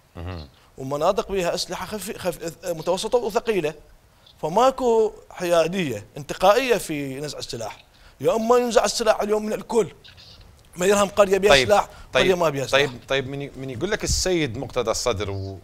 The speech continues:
Speaker 1: وثقل السيد مقتدى الصدر كبير الآن في السياسة، متصدر بكل شيء سياسيًا، ويحدد ويقول التهريب والميليشيات والتبعية.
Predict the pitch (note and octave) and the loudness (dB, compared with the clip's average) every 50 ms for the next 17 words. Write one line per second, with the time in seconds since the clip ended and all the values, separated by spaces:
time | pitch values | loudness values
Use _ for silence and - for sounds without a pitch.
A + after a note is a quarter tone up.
0 | - - G2+ F#2 - E3 - D#3 D3 C3 - - D#3 D3+ C3+ A#2 A#2+ B2+ A#2+ - | -16 -14 -12 -10 -10 -6 -4 -4 -4 -2 -4 -6 -4 -4 -4 -4 -6 -8 -10 -10
1 | - A2+ G#2 G2+ - - B2 A#2 A#2+ A2 - - - - - - G#2 A#2+ A2+ G#2 | -10 -10 -8 -8 -6 -6 -4 -4 -6 -6 -8 -8 -4 -2 -2 -2 -2 -2 -2 -2
2 | F2+ - - - - - E2+ D#2 E2 E2 D#2+ D2 C#2+ C2+ - - - _ _ - | -4 -4 -6 -8 -12 -12 -8 -2 0 0 0 0 -2 -6 -16 -20 -20 _ _ -20
3 | - - F2+ E2+ D#2+ - - - - - E2 E2+ D#2+ D2+ - - E2+ E2 E2 D2+ | -14 -10 -8 -8 -8 -10 -14 -16 -12 -10 -10 -8 -8 -10 -10 -8 -6 -6 -6 -6
4 | - - D2 C#2+ D2 D2 - - - - - - - G2+ A2 - A#2+ A2 - A2 | -8 -10 -12 -12 -12 -12 -14 -16 -18 -20 -16 -12 -10 -10 -8 -6 -6 0 2 2
5 | - G2+ D#2+ D2+ D2+ C#2 - - - - - - - - - - F2 F2 - - | 2 2 0 -6 -8 -10 -10 -14 -20 -20 -20 -20 -20 -20 -12 -10 -10 -8 -8 -8
6 | A2 F#2 F2 D#2+ - - D2 - - - - - _ _ _ - - - G#2+ G#2 | -8 -8 -8 -10 -12 -14 -16 -18 -20 -20 -20 -20 _ _ _ -14 -8 -4 -2 -2
7 | F#2 - F2 E2+ D2 - - - _ - - - _ _ _ _ - A#2 C3+ C#3 | -2 -2 -6 -8 -10 -10 -12 -18 _ -20 -20 -20 _ _ _ _ 0 0 0 0
8 | A#2+ - - F#3+ F3+ D#3+ D3 C#3 C3 A2 F2+ D#2+ - - - F2+ A2 B2 C3+ B2+ | 0 2 0 0 0 -2 -6 -6 -6 -6 -6 -8 -12 -14 -8 -4 -2 -2 -2 -2
9 | - C#3+ D#3+ F3 F3+ F#3 F#3 F3 F3 - - C3 - - - _ - D3+ C#3 A2+ | -2 -2 -2 0 0 0 0 -2 -6 -8 -6 -8 -8 -8 -10 _ -4 -2 -2 -2
10 | F2+ A2 A#2+ C#3+ E3+ E3+ D3 D#3 D3+ C#3+ C#3 C#3 C3 C3+ B2+ A2 F#2+ - D#3 F3 | -4 -6 -6 -6 -6 -6 -4 -4 -6 -4 -6 -8 -8 -8 -8 -10 -8 -4 -2 -2
11 | F#3 - - C#3+ D3 C#3 - - - C3+ A#2 A#2 A#2+ G#2+ - A#2+ B2 A#2+ A#2 G#2+ | -2 -2 -4 -6 -6 -6 -6 -6 -6 -4 -2 0 -2 -2 -2 -4 -6 -6 -8 -10
12 | F#2 D#2 C#2+ | -10 -10 -12